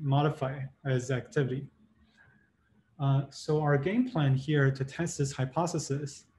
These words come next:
is to first introduce, uh, recurrent networks with short-term plasticity,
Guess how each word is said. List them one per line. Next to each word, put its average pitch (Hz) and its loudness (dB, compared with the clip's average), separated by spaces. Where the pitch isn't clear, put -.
is 139 -2
to 143 -2
first 170 -2
introduce, 151 2
uh, 127 0
recurrent 135 2
networks 135 0
with 135 0
short-term 143 0
plasticity, 147 -4